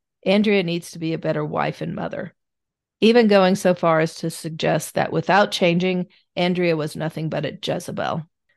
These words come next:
In his preaching, Michael would often mention that children were not accountable to God for their actions until they were ten years old.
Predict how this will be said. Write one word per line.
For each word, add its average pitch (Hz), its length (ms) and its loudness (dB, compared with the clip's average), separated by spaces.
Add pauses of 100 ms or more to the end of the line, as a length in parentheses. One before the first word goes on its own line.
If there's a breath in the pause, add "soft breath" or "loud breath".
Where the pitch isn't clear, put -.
(260)
In 202 100 4
his 262 220 2
preaching, 185 720 0
Michael 170 320 -4
would 180 140 -4
often 180 360 -2
mention 165 360 -4
that - 160 -10
children 170 460 -4
were 170 120 -2
not 175 340 2
accountable 226 680 -2
to - 140 -16
God 170 420 0
for 165 100 -8
their 170 240 -4
actions 156 600 -6
until 156 340 -2
they 156 100 -2
were - 160 -2
ten 156 320 -6
years 165 320 -8
old. - 400 -8